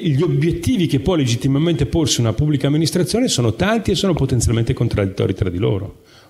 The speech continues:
Obiettivi di natura sociale, obiettivi di natura ambientale, obiettivi di convenienza economica.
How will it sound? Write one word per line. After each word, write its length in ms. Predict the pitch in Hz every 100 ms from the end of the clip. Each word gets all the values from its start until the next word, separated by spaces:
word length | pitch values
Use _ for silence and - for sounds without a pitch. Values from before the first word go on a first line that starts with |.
| -
Obiettivi 420 | 139 110 101 120 107
di 100 | 104
natura 260 | 95 -
sociale, 600 | 101 104 - 135 117 98
obiettivi 340 | 101 104 101 110
di 80 | 104
natura 240 | 98 -
ambientale, 560 | 104 98 92 135 107 98
obiettivi 380 | 104 113 -
di 200 | 110 107 - - -
convenienza 480 | - 120 113 113 101
economica. 680 | 107 120 147 135 107 -